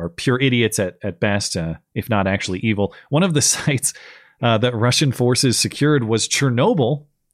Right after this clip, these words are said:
That's, that, of course, is the site of the former nuclear power plant that had the, um, the famous meltdown in nineteen eighty-six. A Twitter user asked, "Hey, uh, why are Russian forces, wh-, why do they wanna seize that site?"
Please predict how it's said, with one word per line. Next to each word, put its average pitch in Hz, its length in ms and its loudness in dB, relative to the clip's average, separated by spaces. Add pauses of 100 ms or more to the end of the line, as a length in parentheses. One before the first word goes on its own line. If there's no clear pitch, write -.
(140)
That's, 101 200 -4
that, 113 160 -2
of 92 60 -6
course, 110 260 -2
is 98 100 -6
the 95 80 -4
site 101 220 0
of 95 100 -2
the 87 80 -4
former 120 340 -2
nuclear 107 600 0
power 135 280 -2
plant 95 300 -4
that 87 120 -4
had 95 200 -6
the, 85 200 -4
um, 71 220 -12
the - 60 -12
famous 110 320 -4
meltdown 107 600 -2 (500)
in 113 180 2
nineteen 113 380 2
eighty-six. 98 580 -2 (840)
A 113 60 0
Twitter 320 320 -2
user 113 400 2
asked, 127 420 -2
"Hey, 185 220 0
uh, 147 160 2
why 143 280 0
are 285 120 0
Russian 151 320 2
forces, 127 600 0
wh-, 123 280 -2
why 131 140 0
do 214 80 -2
they 214 80 2
wanna 151 180 2
seize 143 540 2
that 131 240 0
site?" 175 320 0